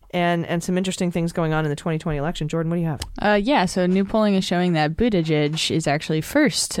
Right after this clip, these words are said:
Speaker 2: uh, in Iowa polling, and he's sitting at twenty-five percent, which is huge. And this is a poll that's taken among likely Iowa caucus goers. Um, that's sixteen points higher than he was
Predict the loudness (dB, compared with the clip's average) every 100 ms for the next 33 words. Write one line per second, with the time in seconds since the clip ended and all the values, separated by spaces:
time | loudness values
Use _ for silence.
0 | 0 0 2 2 2 2 0 0 0 2
1 | 2 2 4 2 2 2 2 2 2 2
2 | 2 4 2 2 -2 2 2 0 -4 -6
3 | -2 -2 -2 0 0 0 -2 -2 -2 -2
4 | -2 -2 -2 0 0 0 -2 -8 -20 -14
5 | -6 -4 -4 -2 -2 0 2 2 0 0
6 | 0 0 0 0 0 0 0 2 2 0
7 | -2 -8 -2 -2 0 -2 0 0 2 2
8 | 2 0 -2 -6 -18 -4 0 2 2 2
9 | 2 0 2 0 0 2 2 2 0 2
10 | 2 2 2 2 2 2 2 2 0 -2